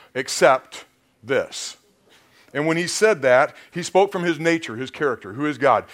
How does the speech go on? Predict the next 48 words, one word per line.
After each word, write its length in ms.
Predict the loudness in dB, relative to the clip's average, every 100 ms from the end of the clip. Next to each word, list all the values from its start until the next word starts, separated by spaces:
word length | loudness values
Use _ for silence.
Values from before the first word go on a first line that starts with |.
| -18 -10
He's 100 | -8
a 80 |
loving, 380 | 0 2 2 -2
compassionate, 680 | -8 -8 -4 -4 -4 -10 -10
gracious 640 | -4 -2 -2 -8 -10 -12 -16 _ -2
God 420 | 2 4 2 -4 _ _ _
who 160 | 0 2
is 100 | 2
extremely 640 | -2 -8 -2 0 2 0
generous 720 | -2 -6 -6 -10 -14 -14 -14 _ _ _ _ _
and 160 | -2 2
wants 180 | 2 0
to 60 |
protect 460 | -8 0 0 0 -4
us. 320 | -12 -14 -16 _ _ _ _ _ _
So 120 | -12
he 20 | -4
says, 180 | -2
"There's 180 | -2 -2
one 240 | 2 4 4
thing 180 | 0
you 60 | 0
need 160 | -4 -2
to 60 |
leave 180 | -2 -2
alone 260 | 2 2 0
for 160 | -4
your 140 | -2 -2
own 120 | -4
protection." 540 | -2 0 0 -4 -14 -18 -20 _ _ _ _ _ _
He 100 | -8
spoke 280 | 0 0
from 100 | 0
his 140 | -6 -4
nature, 320 | -2 -2 -6
his 80 | -6
character. 300 | -4 -4 -6
Then 100 | -6
along 240 | -6 -6
came 120 | -8
the 80 | -6
devil, 240 | -2 -2 -2
spoke 220 | -8 -8
from 120 | -8
his 180 | -8 -6
nature 320 | -6 -6 -10
and 100 | -10
character, 460 | -6 -6 -6 -12